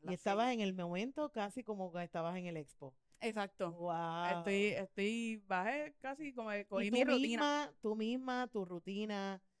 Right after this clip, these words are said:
Speaker 2: Ajá.
Speaker 1: nada invasivo, todo tú?
Speaker 2: No, no, no, nada, nada de operaciones, por si eso es lo que piensan. Aquí no hubo operación, hubo
Speaker 1: Todo natural.
Speaker 2: eh, natural, solamente como que tomé la misma rutina que tenía antes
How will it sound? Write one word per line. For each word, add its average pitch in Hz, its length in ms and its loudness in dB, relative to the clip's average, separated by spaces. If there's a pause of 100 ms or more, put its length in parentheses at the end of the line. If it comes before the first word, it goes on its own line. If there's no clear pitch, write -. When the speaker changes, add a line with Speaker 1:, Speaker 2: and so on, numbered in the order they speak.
(120)
Speaker 2:
Ajá. 208 240 2
Speaker 1:
nada 190 260 4
invasivo, 208 800 0
todo 190 260 0
tú? 220 100 -4
Speaker 2:
No, 226 140 2
no, 220 160 0
no, 208 180 2
nada, 202 460 4
nada 190 380 0
de 226 60 2
operaciones, 233 840 -2
por 208 140 -12
si - 80 -16
eso 190 140 -12
es 202 40 -14
lo 190 80 -8
que 220 140 -6
piensan. 190 720 -6
Aquí 170 220 -10
no 175 140 -6
hubo 202 140 2
operación, 202 600 0
hubo 202 300 0
Speaker 1:
Todo 190 180 4
natural. 170 460 -2
Speaker 2:
eh, 190 400 6
natural, 202 720 0
solamente 233 420 0
como 240 180 0
que 202 200 0
tomé 190 360 0
la 208 100 2
misma 233 260 -2
rutina 240 380 0
que 233 120 -2
tenía 226 400 -2
antes 254 380 -4